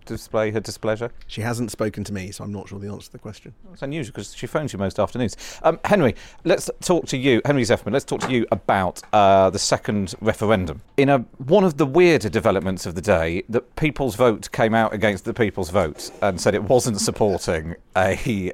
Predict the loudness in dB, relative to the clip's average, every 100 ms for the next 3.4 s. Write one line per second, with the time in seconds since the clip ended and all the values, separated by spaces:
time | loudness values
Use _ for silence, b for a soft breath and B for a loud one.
0 | -2 -2 0 -2 -4 -8 b b b -4
1 | 2 2 0 -2 -2 0 -2 -2 -2 -2
2 | -6 -6 -6 -2 -2 2 2 2 -2 2
3 | 4 4 2 -2